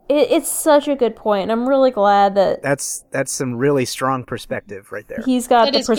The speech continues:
Speaker 1: perspective
Speaker 3: Captain
Speaker 1: on
Speaker 3: America.
Speaker 1: it. Good Cap. Approve.
Speaker 3: Good Cap.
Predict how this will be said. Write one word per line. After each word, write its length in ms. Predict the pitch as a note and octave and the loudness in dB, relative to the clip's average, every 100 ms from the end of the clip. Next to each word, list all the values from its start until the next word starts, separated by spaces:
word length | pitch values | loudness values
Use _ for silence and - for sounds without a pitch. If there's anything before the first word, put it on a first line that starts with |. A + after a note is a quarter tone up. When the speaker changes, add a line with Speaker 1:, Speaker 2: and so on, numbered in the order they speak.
| C4 | 0
Speaker 1:
perspective 220 | G3 C#4+ E3+ | 0 0 -2
Speaker 3:
Captain 60 | - | -2
Speaker 1:
on 80 | - | -2
Speaker 3:
America. 340 | - B2 D3+ | -4 -4 -6
Speaker 1:
it. 60 | - - _ _ _ _ _ _ _ _ _ _ - - _ - - | -10 -16 _ _ _ _ _ _ _ _ _ _ -20 -20 _ -20 -2
Good 220 | G4 F4 | 2 2
Cap. 400 | - C4 - - - - _ _ _ _ _ | 2 2 0 -4 -16 -20 _ _ _ _ _
Approve. 460 | C#4 F4 D4+ F#3+ G3+ | -2 2 0 0 -4
Speaker 3:
Good 160 | C#4 - | -10 -10
Cap. 260 | A#3+ - | -12 -12